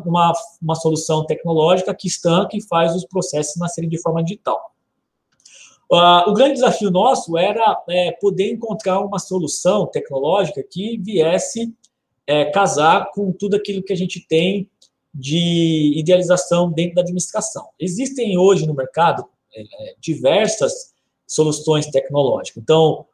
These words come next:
o nosso desafio, o doutor Toscano falou um pouco sobre isso,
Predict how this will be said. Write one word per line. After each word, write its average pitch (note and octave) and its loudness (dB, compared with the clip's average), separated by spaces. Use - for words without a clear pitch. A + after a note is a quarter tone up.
o C#3 -10
nosso D3 -2
desafio, F3+ 2
o - 0
doutor C#3+ -2
Toscano C#3 -4
falou C3 -4
um B2 -12
pouco B2+ -2
sobre B2+ -6
isso, F3 -2